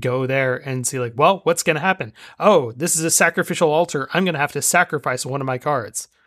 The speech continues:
Great." So, like, y-, you, I had no idea the first time I, I happened upon that,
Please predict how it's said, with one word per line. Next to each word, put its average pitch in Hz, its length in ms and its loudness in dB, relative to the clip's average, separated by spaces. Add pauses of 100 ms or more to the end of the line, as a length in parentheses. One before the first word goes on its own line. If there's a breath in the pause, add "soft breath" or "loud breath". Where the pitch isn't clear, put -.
Great." 131 460 -4 (360 soft breath)
So, 151 460 2 (380)
like, 147 240 0
y-, 151 160 -14
you, 160 220 0 (100)
I 160 140 4
had 131 120 -2
no 156 240 0
idea 160 300 0
the 123 120 -6
first 147 280 -2
time 151 180 2
I, 131 240 -2
I 139 60 -4
happened 143 380 0
upon 131 320 0
that, 123 280 -6